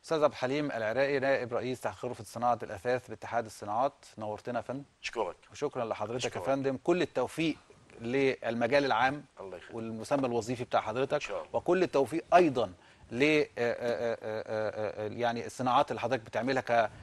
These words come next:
Speaker 1: كحاجة خاصة بيك، وطبعا ده كله هيزود، آه، آه، الأيدي العاملة.
Speaker 2: طبعا، بلا شك.
Speaker 1: آه.
Speaker 2: احنا في ألفين وعشرة، في
Speaker 1: آه.
Speaker 2: ألفين وتسعة
Speaker 1: أيوة.
Speaker 2: طلع قرار،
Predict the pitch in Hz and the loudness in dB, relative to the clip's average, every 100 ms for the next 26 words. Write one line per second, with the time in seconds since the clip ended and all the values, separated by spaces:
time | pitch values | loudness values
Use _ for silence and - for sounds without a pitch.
0 | - - - 120 110 139 127 120 135 135 | -20 -6 0 0 2 2 2 0 -2 -2
1 | 120 113 110 107 104 - - - - 143 | -2 -2 -2 -2 -6 -10 -20 -20 0 4
2 | 143 131 143 160 165 156 - - 120 123 | 4 4 0 0 2 0 -2 -4 -4 0
3 | 139 139 123 117 - _ _ _ 117 113 | 0 0 -2 -8 -20 _ _ _ -6 -4
4 | - 117 107 120 120 135 127 113 104 104 | -4 -6 -6 -6 -4 -2 0 0 -2 -4
5 | 92 - 123 131 120 - _ _ _ 131 | -10 0 2 2 -2 -8 _ _ _ 2
6 | 127 - 131 - _ _ _ - 98 - | 2 0 -10 -20 _ _ _ -10 -10 -6
7 | - - 143 143 143 123 - 175 180 147 | -4 -2 2 0 0 -8 -6 -6 -4 0
8 | 110 113 139 147 127 127 - 117 - 147 | 4 6 4 0 -4 -6 -4 -4 -4 -6
9 | 139 107 135 139 127 - 117 98 117 127 | -4 -2 -2 0 0 0 -6 -6 -6 -2
10 | 165 156 113 113 107 117 | 4 6 6 4 6 6